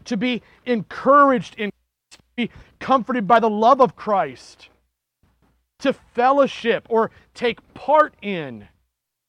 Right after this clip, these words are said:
the Spirit of Christ, to feel the affection and the sympathy of the presence of Christ. See, here's questions that I need to constantly ask myself. You might want to ask yourself this question too. Like, am I,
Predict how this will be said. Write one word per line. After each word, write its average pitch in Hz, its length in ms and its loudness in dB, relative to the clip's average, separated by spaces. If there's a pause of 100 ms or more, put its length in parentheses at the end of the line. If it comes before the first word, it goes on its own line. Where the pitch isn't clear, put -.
(540)
the 208 60 -4
Spirit 226 400 -6
of - 80 -10
Christ, - 680 -8 (1080)
to 226 80 -10
feel 285 340 -6
the 233 140 -4
affection - 800 -6 (240)
and 208 160 -6
the 190 40 -6
sympathy 185 800 -6 (240)
of 185 120 -8
the 185 80 -10
presence 170 460 -8
of 151 120 -12
Christ. 135 480 -10 (480)
See, 262 60 -8
here's 285 240 -6
questions 269 500 0
that 214 100 -6
I 226 60 0
need 247 120 -4
to 226 80 -10
constantly 214 500 -6
ask 208 240 -2
myself. 190 400 -8
You 247 80 -10
might 277 260 -2 (240)
want 220 220 -2
to 226 40 -2
ask 226 320 0
yourself 214 380 -4
this 202 140 -10
question 190 420 -8
too. 185 340 -8 (2250)
Like, 214 220 -8
am 233 100 -4
I, 277 380 -2